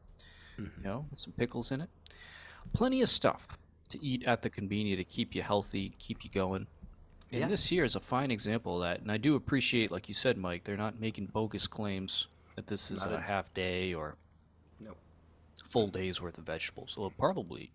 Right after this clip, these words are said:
Speaker 2: it may very well be a half
Speaker 1: Yeah.
Speaker 2: day.
Speaker 1: Yeah, I would say.
Speaker 2: All right, Mike, my, my winner this week is coming out of seven eleven.
Speaker 1: Mm-hmm.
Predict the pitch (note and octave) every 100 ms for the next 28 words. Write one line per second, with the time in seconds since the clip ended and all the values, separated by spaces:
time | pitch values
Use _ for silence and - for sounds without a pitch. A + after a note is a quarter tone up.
0 | B2+ - D#3 E3+ D3+ B2+ C3 A#2 G#2 F2
1 | - - - - - A#2+ F#3+ - - -
2 | - - - - A#2+ F3+ - - G#2 D#3+
3 | D#3 G3 F3+ - - - - - - -
4 | - - - - - - G3 C#3+ G2 A2
5 | A2+ A2+ F#3+ A#3+ A3+ - - F3 B3 F#3+
6 | E3 D#3+ D3+ C#3+ - B2+ B2+ B2+ - -
7 | - A2+ - - C3+ B2 A2+ G2 - -
8 | - E3+ E3 D#3 D#3 D3+ C#3 - - -
9 | - G#2 G2 F2+ C2+ - - - - -
10 | - - - -